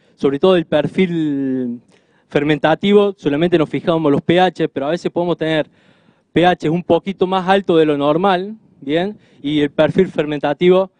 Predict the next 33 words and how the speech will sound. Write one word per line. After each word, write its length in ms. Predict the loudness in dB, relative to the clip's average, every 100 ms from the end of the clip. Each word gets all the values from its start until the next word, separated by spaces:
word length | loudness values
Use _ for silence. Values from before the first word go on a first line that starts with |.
| _ _ _
fue 160 | -2 0
perfecto. 480 | 2 0 0 -2 -2 -4
Eso 240 | -4 -4 -4
se 140 | -2
debe 300 | 0 2 0
a 180 | -2 -4
la 80 | -2
materia 380 | -2 0 0 4
seca. 320 | 2 2 -2
Cuando 340 | -4 -6 -6 -10 _ _ _
tenemos 300 | -6 0 2
porcentajes 580 | 0 -4 -2 -2 0 0
de 60 | 2
materia 340 | 0 0 -2
seca 380 | 0 0 0 -2 _ _ _ _
altos, 680 | 0 0 0 -2 -4 -6 _
no 200 | -8 -4
necesitamos 640 | -2 -4 -8 -4 0 0 0
tener 340 | 0 0 0
gran 280 | 0 0 0
cantidad 480 | 0 -2 0 2 2
de, 440 | 2 0 -2 -6
de, 600 | -4 0 2 2 2 -4 -12 _ _ _
de 120 | 2
ácido 340 | 2 2 0 2
para 300 | 0 -2 -4 _ -12
una 220 | -8 -2
correcta 420 | 0 0 0 -4
fermentación. 640 | -4 -8 -4 -4 -4 -8 -8 _ _ _ _
El 160 | -4 2
nida, 300 | 4 4 2
que 180 | -4 -6
es 180 | -8